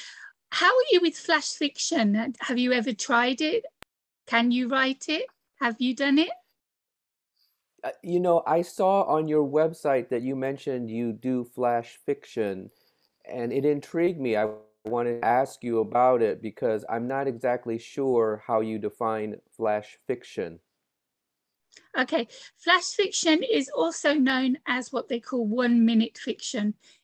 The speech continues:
Speaker 1: It's a story, start, middle, and end, in less than a thousand words. Some can be two hundred, some can be five hundred, but no more than a thousand will be classed as flash fiction.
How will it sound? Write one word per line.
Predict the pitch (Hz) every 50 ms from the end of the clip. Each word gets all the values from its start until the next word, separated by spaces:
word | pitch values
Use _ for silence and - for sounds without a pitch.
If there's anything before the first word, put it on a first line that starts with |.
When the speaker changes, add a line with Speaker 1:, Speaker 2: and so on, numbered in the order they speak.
| _ -
Speaker 1:
It's | - 440 - - -
a | 359 349 330
story, | - - - - 311 277 269 269 226 220 226 233 269 277 _ _ _ _
start, | - - - - 285 254 262 277 302 - - - 587 480
middle, | 254 262 285 294 311
and | 339 359 330
end, | 294 240 220 214 226 240 247 - - _ _ _ _ _ _ _ _ _ -
in | - 247 240 233 240 254 - - -
less | 269 247 262 254 - -
than | 285 240 240 247 277 -
a | 339
thousand | - - 262 240 233 233 220 - 247 220
words. | 214 233 214 208 202 208 208 - - - - _ _ _ _ _ _ _ _
Some | - - 269 285 285 277
can | - 285 262 240
be | 254 240
two | 220 - - 311 320 294
hundred, | 285 311 302 302 - 320 339 339 - - - _ _ _ _ _
some | - 294 240 233
can | - - 226
be | 226 226 208
five | - - 277 277 294 330 -
hundred, | - 320 311 320 - 320 320 320 294 - _ _ _ _ _ _ _ - -
but | 294 277 - -
no | 294 262 285 269
more | 269 269 269 269 254
than | 277 254 247
a | 247
thousand | - - 233 226 226 214 220 220 - 240 220 220 226 220 - -
will | - 226 214
be | - 226 208
classed | - - 262 214 208 208 - -
as | 262 214 -
flash | - - 220 208 - -
fiction. | - - - - - - - - 269